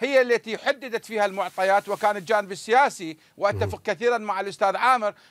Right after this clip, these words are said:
Speaker 1: في أن الانتخابات الأمريكية حاسمة، وأوباما يريد أن يكون هناك تحرير للموصل وإنهاء موضوع سوريا قبل الانتخابات، وهذا ما جاء على تصريح القائد الجديد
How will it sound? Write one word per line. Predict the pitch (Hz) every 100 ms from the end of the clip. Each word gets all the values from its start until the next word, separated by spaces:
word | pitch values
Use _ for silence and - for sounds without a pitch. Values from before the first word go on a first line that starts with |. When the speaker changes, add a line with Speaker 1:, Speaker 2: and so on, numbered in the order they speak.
| -
Speaker 1:
في | 214
أن | 220
الانتخابات | 214 214 214 - 208 254 254
الأمريكية | 214 208 208 233 214
حاسمة، | 208 254 247 220 214
وأوباما | 214 185 170 190 180 233 233 226
يريد | 247 214
أن | 202 214
يكون | 214 247 226
هناك | 220 233 226
تحرير | 220 214 - 233 254 165 - _ _ _
للموصل | 165 208 214 277 - 214 160 -
وإنهاء | 131 185 240 247 226 254 226
موضوع | 240 240 247 220
سوريا | - 247 240
قبل | 277 294
الانتخابات، | 262 226 226 208 214 220 220 202
وهذا | 196 247 247
ما | 226
جاء | 214 240
على | 214 226 214
تصريح | 220 233 240
القائد | 214 226 214 202
الجديد | 170 214 269 196